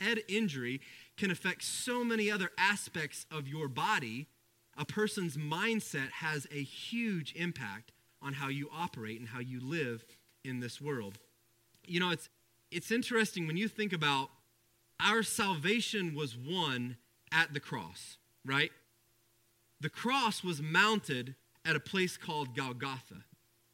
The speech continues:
You know what Golgotha means? Place of the skull. Don't you find that interesting? That our salvation was won at a place called the place of the skull. And then the rest of your salvation, your transformation happens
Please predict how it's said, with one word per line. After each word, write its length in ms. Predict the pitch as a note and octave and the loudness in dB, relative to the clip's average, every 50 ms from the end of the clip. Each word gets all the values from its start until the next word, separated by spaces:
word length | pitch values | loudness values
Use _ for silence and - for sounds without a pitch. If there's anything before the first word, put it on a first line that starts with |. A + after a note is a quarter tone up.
| _ _ | _ _
You 80 | - C#3 | -4 -2
know 80 | D#3+ | -2
what 140 | F3+ F3 D#3+ | 0 0 0
Golgotha 480 | E3+ E3 D#3 D3 C#3+ D#3 E3+ - F3+ F3+ | 0 -2 0 0 -2 -2 -4 -4 -4 -2
means? 420 | F3+ F#3 F#3+ G3+ G3 - - - _ _ _ _ _ _ _ _ _ _ _ _ _ _ _ _ | -2 -2 -2 -4 -6 -8 -12 -20 _ _ _ _ _ _ _ _ _ _ _ _ _ _ _ _
Place 280 | - - D#3+ E3 E3 - | -4 -2 -2 -2 -2 -4
of 100 | D#3 C3 | -6 -8
the 80 | B2+ A#2 | -8 -8
skull. 400 | - - - - D3+ A#2+ F2+ G2 G2+ - _ _ _ _ _ _ _ _ _ _ _ _ _ _ _ _ _ _ | -10 -10 -10 -8 -8 -8 -10 -12 -16 -20 _ _ _ _ _ _ _ _ _ _ _ _ _ _ _ _ _ _
Don't 140 | - F3 G#3 | -4 -2 0
you 80 | A3 G#3 | 0 0
find 200 | - A#3 A3+ A3+ | 0 0 2 2
that 120 | G#3+ G#3+ | 2 2
interesting? 640 | F3 G3 G#3 - G#3+ A3 A3 - - A#3 A3+ A3 - - - - - | 0 0 0 0 0 -2 -2 -2 -4 -6 -8 -8 -8 -12 -18 -4 0
That 120 | E3+ E3+ | 2 2
our 100 | F#3+ A3 | 4 2
salvation 580 | A#3 - B3 A3+ G3+ F#3 G#3+ A#3 G#3+ - G3+ F3 | 2 2 2 2 2 4 4 2 2 2 2 0
was 160 | E3+ D#3+ C3+ | 0 -2 -2
won 400 | C3+ D3+ G3 G#3 F#3+ F3 D#3+ D#3 - | -2 -2 2 4 4 4 4 2 2
at 80 | D#3+ D3+ | 0 0
a 60 | C#3 | 0
place 280 | - - G3 F#3 E3 - | -2 -2 -2 -2 -2 -2
called 200 | - E3 D3+ C#3+ | -2 -2 -2 -2
the 40 | C3 | -2
place 280 | - E3 D#3 D3 - | -2 -4 -4 -4 -4
of 80 | C#3+ A#2+ | -6 -8
the 80 | A#2 | -8
skull. 340 | - - - G#3+ F#3 D3 C3 - - - - - | -8 -6 -2 -2 -2 -2 -2 -6 -10 -8 -2 2
And 180 | F#3 G3 F#3 | 2 4 6
then 240 | G3+ A#3 A3+ A3 F#3 - - - - | 6 6 6 6 4 2 -4 -4 -2
the 120 | D#3+ F3 | 0 4
rest 340 | E3 G3 A3+ B3 - - A3+ | 6 6 6 6 4 2 0
of 140 | G3 D#3 E3+ | 0 0 0
your 120 | F3 F3 | 0 0
salvation, 600 | - - G3 E3+ E3 C#3+ D#3+ E3+ E3+ - G3+ F#3 | 0 0 0 0 2 2 2 2 2 2 0 -2
your 100 | E3+ D#3+ | -2 -2
transformation 1080 | D3+ - - A3 A3 A3 G3+ - - - F#3 E3 D#3 F3+ G#3 B3+ A3+ - - D#3+ C#3 B2 | -4 -2 2 2 4 4 2 0 -4 -4 -4 0 2 4 4 4 4 2 0 -2 -2 0
happens 500 | - G3+ G#3 A3 - - C3+ C3+ C#3+ - | 2 4 4 4 2 0 -2 -4 -4 -4